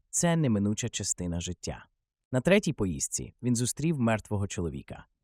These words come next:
Ця зустріч нагадала йому про скінченість життя та про те, що ніхто не може уникнути смерті. Сіддхартха тоді почав розуміти,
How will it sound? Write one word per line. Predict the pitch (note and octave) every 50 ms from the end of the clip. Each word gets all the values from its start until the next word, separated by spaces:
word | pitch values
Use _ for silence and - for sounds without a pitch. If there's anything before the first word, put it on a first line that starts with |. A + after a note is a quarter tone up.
| _ _ _ _ -
Ця | - C#3+ C3+
зустріч | B2 D#3 F3 - - D#3+ D#3 - -
нагадала | C3 A2+ B2+ B2 B2 C3 C#3+ D3+ D3
йому | C3+ B2 A#2+ B2+ B2+
про | - - G#2 G2
скінченість | - - - - D3+ D3 C3+ - - G#2 G2 F#2 F2 E2
життя | E2+ G2 F#2 - - C3 G#2+ - - - _ _ _ -
та | - A#2+
про | - A#2+ A2+
те, | - C#3+ D3 E3 - _ _
що | - - - C3
ніхто | B2+ B2 A2+ - - D3+ C3+
не | C3 B2
може | A#2+ A#2+ A#2 A#2 A2+ A#2 A#2+ - -
уникнути | - A2+ G#2 G2 G2+ F#2+ - - F2+ - F2
смерті. | - - - D#2+ - - - - - - - _ _ _ _ _ _ _ _ _ _ _
Сіддхартха | - - C3+ B2+ - - F3+ F#3+ - - - D#3+
тоді | - C3 A#2 C3
почав | A#2+ - B2 - B2+ A2 G#2+
розуміти, | A#2 A2+ B2 C3+ C#3 B2 - - - -